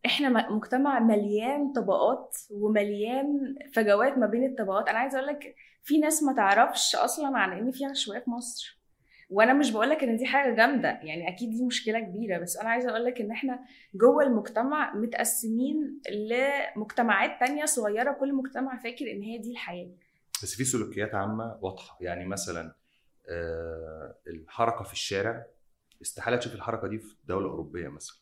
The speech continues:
Speaker 2: حركة الفوضى
Speaker 1: آه،
Speaker 2: اللي في
Speaker 1: طبعًا.
Speaker 2: الشارع دي.
Speaker 1: موضوع الحركة والمرور
Speaker 2: ما ده
Speaker 1: بالذات.
Speaker 2: شيء غير جمالي.
Speaker 1: آه.
Speaker 2: وبيأثر زي ما أنت قلتي على الجانب الع-،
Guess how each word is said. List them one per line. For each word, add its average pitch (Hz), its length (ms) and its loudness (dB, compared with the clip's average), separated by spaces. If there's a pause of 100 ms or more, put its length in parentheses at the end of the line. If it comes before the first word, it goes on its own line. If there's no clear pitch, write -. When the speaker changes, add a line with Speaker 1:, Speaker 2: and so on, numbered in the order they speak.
(300)
Speaker 2:
حركة 95 300 -6
الفوضى 92 340 -4
Speaker 1:
آه، 85 40 0
Speaker 2:
اللي 85 120 -4
في 90 60 -6
Speaker 1:
طبعًا. 87 100 -4
Speaker 2:
الشارع 85 280 -4
دي. 160 100 -14
Speaker 1:
موضوع 175 280 -10
الحركة 190 400 -6
والمرور 180 460 -6
Speaker 2:
ما 87 60 -4
ده 87 60 -4
Speaker 1:
بالذات. 180 200 -2
Speaker 2:
شيء - 140 0
غير 104 160 0
جمالي. 110 480 -4 (300)
Speaker 1:
آه. 180 380 -4 (320)
Speaker 2:
وبيأثر 87 500 -6
زي 98 120 -4
ما 98 120 -4
أنت - 160 -10
قلتي 104 420 -6
على 82 220 -4
الجانب 90 380 -8
الع-، 87 260 -4